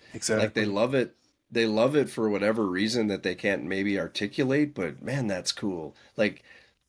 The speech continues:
Speaker 2: they don't really know why. They can't, they don't, they're not necessarily designers or artists or somebody who's gonna break that down.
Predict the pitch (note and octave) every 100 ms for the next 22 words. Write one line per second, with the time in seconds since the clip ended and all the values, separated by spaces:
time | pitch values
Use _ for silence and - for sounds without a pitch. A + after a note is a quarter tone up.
0 | - - - A2 D#3+ G#3+ B2 F2 F2 D#2+
1 | D2+ D2+ D#2+ E2 D2+ G2+ D3 D3 D3+ -
2 | G2+ A#2 F3 D3 E2+ G#2+ D#3 D3+ G2 -
3 | G2 - - F2+ F2+ E2+ E2+ E2+ D#2+ F#2
4 | G2 F2 - D2 F2 F#2 F2+ - E2+ F2
5 | F2 E2+ - E2 D2 D#2+ E2+ - E2 B1
6 | A1 D2 E2+ G#2+ B2+